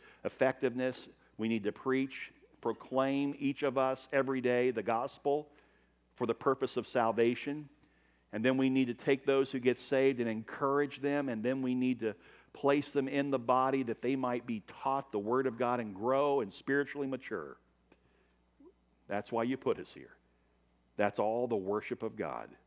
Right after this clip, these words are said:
That's what it is. So we give you thanks and praise. May each of us leave today with a different mindset. Continue with your jackhammer if necessary to bring us to a point of surrender.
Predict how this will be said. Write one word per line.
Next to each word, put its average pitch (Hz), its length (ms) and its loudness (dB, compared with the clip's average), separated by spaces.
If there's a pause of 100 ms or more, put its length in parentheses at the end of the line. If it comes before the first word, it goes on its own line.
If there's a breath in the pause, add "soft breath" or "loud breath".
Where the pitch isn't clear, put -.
(220)
That's - 120 -12
what 131 140 0
it 143 80 2
is. 170 360 -6 (600 soft breath)
So 104 140 -6
we 98 140 -2
give 101 180 0
you 107 100 -2
thanks 101 360 -6
and 107 120 -8
praise. 85 400 -2
May 104 140 -2
each 123 320 -2
of 107 160 -2
us 95 300 -4 (260 loud breath)
leave 117 260 2
today 110 340 2
with 92 140 -2
a 95 60 0
different 123 420 -2
mindset. 110 840 -4 (960 soft breath)
Continue 135 600 0
with 120 220 0
your 113 140 -4
jackhammer 95 720 -4
if - 100 -14
necessary 87 760 -8
to 87 60 -12
bring 104 320 -2
us 90 120 -10
to 98 140 -8
a 85 40 -8
point 107 460 -4 (360 soft breath)
of 90 140 -6
surrender. 90 680 -8